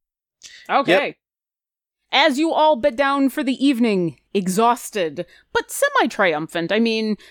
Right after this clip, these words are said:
Speaker 1: you just made uh, thirty-two giants believed that there was a dragon in their midsts, made more than half of them flee in terror, and then survived what could have been the worst night of your lives.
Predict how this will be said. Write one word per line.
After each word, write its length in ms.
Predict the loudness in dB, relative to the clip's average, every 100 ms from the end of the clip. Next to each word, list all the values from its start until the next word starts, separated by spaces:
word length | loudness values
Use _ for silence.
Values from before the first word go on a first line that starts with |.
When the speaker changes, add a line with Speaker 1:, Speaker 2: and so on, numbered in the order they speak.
| _
Speaker 1:
you 320 | -2 0 0 0
just 480 | -2 0 -6 -12 -14 _ _
made 760 | -14 -4 -2 0 2 2 0 -2 _ _ _ _ _ _ 0
uh, 360 | 2 4 2 -2
thirty-two 540 | 0 2 2 0 0 2
giants 460 | 0 0 -4 -6
believed 500 | -2 -2 0 0 0
that 140 | -2 0
there 140 | 2
was 120 | 2
a 60 | 0
dragon 500 | -2 0 0 0 0
in 200 | 2 2
their 120 | 2
midsts, 600 | 2 0 -2 -10 -16 -16 -18 -8
made 460 | 0 0 0 -2 2
more 340 | 4 6 4
than 200 | 4 4
half 380 | 2 0 -2 0
of 180 | -2 0
them 200 | 2 2
flee 460 | 0 -4 0 0 2
in 160 | 2 0
terror, 560 | 0 -2 0 2 0 -2 -10 -20 _
and 160 | -4 -2
then 240 | 0 0
survived 720 | -2 -6 -6 -6 -4 -2 -4 -4
what 240 | -4 -6
could 240 | -8 -2
have 240 | -2 -2 -4
been 500 | 0 0 -2 -4 -6 -10 -20 _ _
the 200 | -4 0
worst 340 | 2 2 0 0
night 220 | -2 -2
of 100 | -6
your 140 | -6
lives. 520 | -2 -2 -2 -8 -18